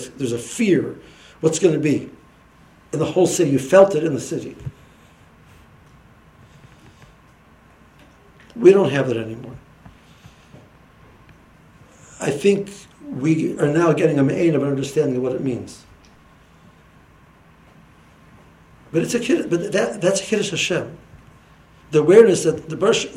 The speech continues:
we, we have no control over what's gonna be, and we don't, we can only ask the Kadosh Baruch Hu for help.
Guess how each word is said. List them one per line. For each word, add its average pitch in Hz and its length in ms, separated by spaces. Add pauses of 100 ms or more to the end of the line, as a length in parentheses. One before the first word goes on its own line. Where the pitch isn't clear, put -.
(140)
we, - 100
we 170 160
have 190 140
no 240 100
control 196 380
over 165 480 (200)
what's - 300
gonna 151 220
be, 110 260 (960)
and 135 80
we 131 60
don't, 131 140
we - 60
can 156 120
only 185 200
ask 151 120
the 160 60
Kadosh - 220
Baruch 156 180
Hu 143 80
for 143 120
help. 170 340